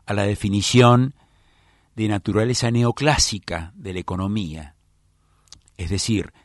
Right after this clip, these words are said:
disponer de los medios siempre escasos,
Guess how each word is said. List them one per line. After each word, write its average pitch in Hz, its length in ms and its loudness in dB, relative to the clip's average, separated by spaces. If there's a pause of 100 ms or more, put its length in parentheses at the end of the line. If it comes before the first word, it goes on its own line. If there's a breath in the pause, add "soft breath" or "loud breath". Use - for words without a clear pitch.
disponer 107 880 4 (480 soft breath)
de 95 200 -4
los 90 180 -4
medios 98 600 0 (100)
siempre 113 680 0
escasos, 104 760 -2